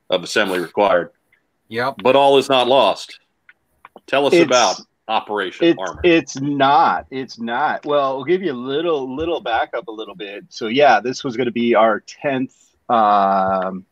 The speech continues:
Speaker 3: assembly required, and, uh, this was gonna be big. And we had, uh, we were actually way out ahead of this as far as getting all our stuff together and in order. Uh, venue, everything was, uh, was pretty well. I think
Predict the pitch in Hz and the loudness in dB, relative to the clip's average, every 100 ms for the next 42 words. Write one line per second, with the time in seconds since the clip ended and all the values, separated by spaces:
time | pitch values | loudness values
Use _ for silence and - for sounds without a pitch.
0 | - - - _ - 131 156 143 135 117 | -20 -20 -20 _ -4 0 2 2 2 2
1 | - 143 135 113 110 107 123 120 117 113 | 2 4 4 0 -4 -6 -4 -2 -2 -4
2 | 113 104 101 123 175 196 202 226 277 277 | -4 -6 -6 -8 -4 -4 -2 -2 0 -2
3 | 180 _ _ _ 131 135 131 135 127 127 | -2 _ _ _ 0 2 2 0 0 0
4 | 131 131 135 127 127 120 123 117 117 147 | 0 2 4 4 4 4 4 4 2 2
5 | 135 127 - 139 117 113 131 135 131 147 | 4 4 4 -4 -6 -2 0 4 4 4
6 | 139 120 151 156 151 175 185 - - 131 | -2 -4 -2 -2 0 0 -2 -10 -6 -6
7 | 127 - 127 120 127 120 107 135 123 127 | -6 -2 0 0 0 -2 -4 -6 -2 -2
8 | 120 123 113 139 135 139 135 139 170 151 | 0 -2 -4 -6 -6 -4 -2 0 0 -2
9 | 127 120 120 135 160 214 208 _ _ _ | -4 -6 -2 0 2 0 -2 _ _ _
10 | - 131 123 120 104 147 151 147 139 156 | -2 2 4 2 0 -2 0 0 0 -2
11 | 147 131 123 117 104 - 127 123 117 113 | -4 -4 -2 -4 -6 -4 0 2 2 0
12 | 113 117 117 - - 139 160 170 180 139 | -2 -2 -4 -6 -8 -2 2 4 2 0
13 | 113 127 135 147 143 135 120 117 139 | 2 4 6 6 6 4 0 -2 -6